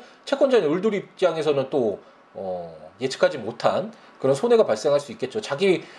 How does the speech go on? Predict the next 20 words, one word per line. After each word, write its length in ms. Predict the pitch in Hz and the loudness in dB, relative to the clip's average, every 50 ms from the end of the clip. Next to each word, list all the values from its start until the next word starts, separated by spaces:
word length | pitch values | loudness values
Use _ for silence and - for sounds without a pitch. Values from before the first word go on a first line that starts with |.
| - - | -8 0
어, 640 | 127 117 113 110 110 113 110 107 104 107 107 110 110 - - - - | 4 6 8 8 8 8 6 4 4 0 -4 -6 -8 -12 -20 -2 4
마음도 320 | - 139 165 202 214 220 | 6 8 8 8 8 6
아니었는데 760 | - 120 139 196 202 180 165 139 117 110 104 117 113 92 - - - - - - _ | 4 4 2 2 2 2 0 -2 0 0 2 2 2 0 -2 -6 -16 -20 -20 -20 _
자기 220 | - 151 139 156 | -4 -4 -4 -2
마음대로 460 | 156 117 101 117 139 175 170 160 160 165 | 0 2 2 2 2 2 0 -2 -2 -2
채무자가 540 | - 214 202 202 180 - - 147 175 185 - - - - - | -2 -2 -2 2 2 4 4 6 4 4 2 -2 -10 -6 0
"나, 340 | - 170 196 202 196 - - 143 | 4 6 6 6 4 0 -2 0
내가 260 | 131 151 165 202 190 | 2 4 4 4 4
갚을 520 | - - 147 - - - 190 196 190 190 | 4 2 0 0 -2 -2 0 0 2 2
돈 220 | - 185 190 190 180 | 2 2 2 2 0
제가 220 | - 165 156 190 | 0 0 0 2
갚기로 360 | 180 165 - - - 202 190 | 2 0 -2 -2 -2 -2 -2
했어요"라고 680 | 196 208 - - 214 214 202 180 175 135 120 117 120 127 | -2 -2 -2 2 2 4 4 4 4 2 0 0 -2 -4
얘기를 280 | 120 117 117 120 131 143 | -4 -4 -4 -2 -4 -4
해버리면 460 | 143 135 120 107 104 143 190 226 220 - - - - - | -4 -4 -4 -6 -4 -2 -2 -2 -4 -6 -14 -20 -10 -6
채권자 680 | - 262 262 302 269 233 190 120 - - 98 92 92 | -4 -2 0 0 0 2 2 2 2 0 -2 -4 -6
입장에서는 640 | 98 - - 113 101 95 92 - 101 127 180 214 220 - - - | -8 -8 -8 -8 -8 -8 -10 -8 -4 -4 -4 -4 -4 -10 -20 -20
그것을 240 | - - 98 110 110 | -18 -10 -8 -8 -8
받아들이기가 680 | - - 95 - - - - 90 87 92 - 120 139 | -8 -4 -2 -2 -2 -2 -4 -12 -12 -6 -4 -2 -2
좀 200 | - - 170 180 | -2 -4 -6 -6